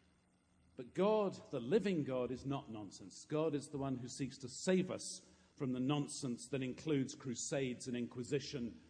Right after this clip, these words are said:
and sexual misconduct by clergy and the cover-up of it and justification of terror and murder and all of the other things that have been done in the name of one religion or another.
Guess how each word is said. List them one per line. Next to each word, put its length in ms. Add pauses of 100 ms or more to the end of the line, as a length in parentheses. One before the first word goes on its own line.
(340)
and 120
sexual 380
misconduct 640
by 160
clergy 420
and 120
the 40
cover-up 640
of 160
it 100
and 140
justification 840
of 120
terror 440
and 180
murder 380 (200)
and 140
all 200
of 120
the 100
other 160
things 460 (320)
that 200
have 140
been 220
done 420 (260)
in 120
the 60
name 340
of 100
one 220
religion 500
or 120
another. 360